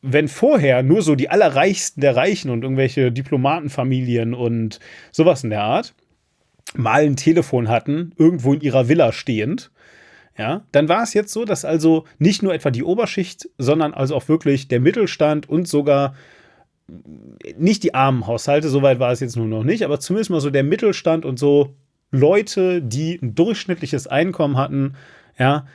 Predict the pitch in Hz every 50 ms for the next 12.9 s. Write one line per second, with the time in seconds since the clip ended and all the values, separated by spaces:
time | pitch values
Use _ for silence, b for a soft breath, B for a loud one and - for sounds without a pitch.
0 | b b b - - 135 135 135 139 135 135 135 147 123 117 131 165 196 190 -
1 | 156 147 143 143 139 131 123 135 - 170 196 202 - - - 170 165 - - 147
2 | - - 127 117 135 131 - - 131 127 131 123 120 113 107 110 110 - - -
3 | 117 104 120 156 160 - 123 110 120 123 117 117 117 104 113 117 113 110 101 -
4 | - - _ 85 - - - - 131 139 135 120 117 - - 131 - - - 147
5 | 131 135 113 - 147 160 170 - - 151 147 143 143 135 - - 117 123 120 120
6 | - - - 123 117 117 107 110 113 110 110 117 135 - - - _ - 120 117
7 | 127 123 117 113 - 123 113 107 101 - 139 135 143 139 147 127 113 117 123 120
8 | 120 117 - 113 113 117 104 117 104 110 107 B B B B B B B - -
9 | 110 104 104 151 185 220 190 - - 139 139 123 135 135 139 156 - 151 139 131
10 | - - 131 127 139 - 147 131 - - 135 135 135 139 135 131 - 113 113 127
11 | 113 117 123 120 120 123 - 139 110 131 131 127 117 - - 131 156 156 - 180
12 | 160 151 135 135 127 127 127 123 135 135 - - 123 120 120 120 120